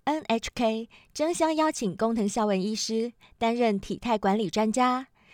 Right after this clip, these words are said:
成功帮助日本众多艺人健康代谢、完美塑形，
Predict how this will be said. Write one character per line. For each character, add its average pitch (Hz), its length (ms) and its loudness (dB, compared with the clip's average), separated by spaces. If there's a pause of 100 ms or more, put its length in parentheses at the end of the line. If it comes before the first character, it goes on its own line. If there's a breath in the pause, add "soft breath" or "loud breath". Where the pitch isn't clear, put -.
(180 loud breath)
成 262 200 -4
功 339 180 4
帮 359 180 2
助 330 120 0
日 277 180 -2
本 190 240 0
众 269 240 0
多 247 220 2
艺 254 140 -2
人 185 300 0
健 240 240 -2
康 220 240 -2
代 214 200 0
谢、 196 320 0 (200 loud breath)
完 190 160 2
美 247 300 -2
塑 214 240 -2
形， 175 400 -2